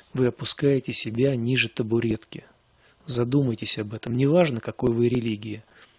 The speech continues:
Неважно вообще, верующий вы, неверующий. Вы просто должны понять, что природу обмануть нельзя. Если вы плюёте на себя, вы будете грязными.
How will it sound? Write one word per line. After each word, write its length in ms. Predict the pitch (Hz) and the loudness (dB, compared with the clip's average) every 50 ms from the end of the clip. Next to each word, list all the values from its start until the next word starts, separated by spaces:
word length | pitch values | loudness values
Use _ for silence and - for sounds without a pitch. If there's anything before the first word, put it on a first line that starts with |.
| _ _ _ _ _ _ _ - | _ _ _ _ _ _ _ -6
Неважно 400 | - 123 120 127 147 147 123 120 | -2 0 4 4 4 4 4 2
вообще, 280 | 120 120 - - - 127 | -2 -2 0 0 -2 -2
верующий 540 | 110 117 131 135 120 113 107 101 - - 117 | 0 0 2 2 2 2 2 2 0 0 -2
вы, 120 | 107 107 | -4 -4
неверующий. 760 | 107 110 107 110 113 107 101 101 104 98 - - - - 123 _ _ _ - - _ _ _ _ _ _ _ _ _ _ _ _ _ _ _ _ _ _ _ _ _ _ _ - | -4 -4 -2 -2 -2 -2 -4 -4 -6 -4 -4 -4 -6 -8 -16 _ _ _ -20 -20 _ _ _ _ _ _ _ _ _ _ _ _ _ _ _ _ _ _ _ _ _ _ _ -4
Вы 100 | 135 123 | -4 -4
просто 300 | - - - - - 131 | -2 -2 -2 -2 -2 -6
должны 260 | 123 110 110 120 117 | -6 -4 -4 -4 -4
понять, 480 | - - 113 113 107 98 98 - - _ _ _ _ _ _ _ _ _ _ _ _ _ - | -4 -6 -6 -6 -6 -8 -10 -14 -20 _ _ _ _ _ _ _ _ _ _ _ _ _ -8
что 380 | - - - - 139 127 113 107 | -8 -4 0 2 4 4 2 0
природу 720 | - - - 127 123 117 117 147 170 175 143 110 101 117 _ - | -4 -2 0 2 2 2 4 4 4 4 2 0 -6 -6 _ -8
обмануть 520 | 147 127 113 107 113 110 117 123 117 - | -6 -4 -2 -2 -2 -2 -2 -4 -4 -4
нельзя. 380 | 123 113 110 113 110 110 110 104 | -4 -4 -2 -2 -4 -4 -4 -6
Если 560 | 107 107 104 113 139 165 170 - - - 120 | -6 -8 -4 0 4 4 4 4 2 0 -2
вы 160 | 107 107 107 | -4 -4 -8
плюёте 800 | - - - 131 131 131 131 139 147 139 127 - - 120 110 - _ _ _ _ _ _ _ _ _ _ _ | -6 -2 0 2 2 4 4 4 4 4 2 0 -6 -10 -12 -14 _ _ _ _ _ _ _ _ _ _ _
на 140 | - 131 120 | -6 -2 0
себя, 420 | 110 - - 120 123 151 170 175 151 | 0 0 0 2 2 2 2 2 2
вы 140 | 117 120 | 0 -2
будете 340 | 110 110 131 135 131 - 123 | 0 0 0 -2 -2 -4 -4
грязными. 680 | 117 123 120 113 113 110 101 101 104 101 101 104 113 | -2 0 0 0 0 -2 -4 -6 -8 -10 -10 -12 -16